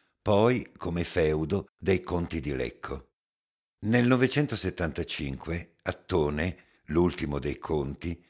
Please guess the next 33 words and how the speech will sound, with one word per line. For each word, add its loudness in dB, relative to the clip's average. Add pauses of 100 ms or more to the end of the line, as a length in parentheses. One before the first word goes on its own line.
essendo 2
rimasto 0
senza -2
eredi, -6 (180)
donò 4
i 4
suoi 0
diritti -2
su -4
Lemine -2
al -4
vescovo -4
di -4
Bergamo, -4 (220)
che 4
ne 4
divenne 2
a 2
tutti -4
gli -2
effetti -2
il -2
signore -2
feudale -6 (280)
e 2
vi 4
mantenne 0
il -6
potere -4
per 2
oltre 2
due -2
secoli. -6